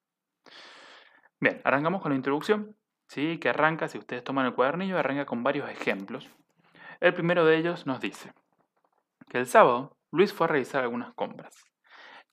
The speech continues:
En el camino se detuvo en la panadería en la que se encontró con una amiga, luego se dirigió sin parar hasta la tienda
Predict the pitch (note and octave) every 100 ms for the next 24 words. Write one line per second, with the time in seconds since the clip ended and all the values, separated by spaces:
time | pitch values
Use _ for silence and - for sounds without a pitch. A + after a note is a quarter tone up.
0 | - G#2+ G2 A2 D3+ D#3+ D3+ D3+ A2+ G#2+
1 | C3 C3 G#2+ G2 G2+ G#2 C#3+ D3+ C#3 -
2 | - - F#3+ F#3+ E3+ - B2+ A2+ B2+ C3+
3 | A2+ C#3 D#3+ G#2+ A2+ - _ - _ -
4 | D3 C3+ B2+ - G#2+ G2 F#2+ B2+ B2+ -
5 | - - F#3+ F3 G#2+ A#2+ - - E3+ -
6 | - C3 E3+ B2 G#2+ A2+ A2+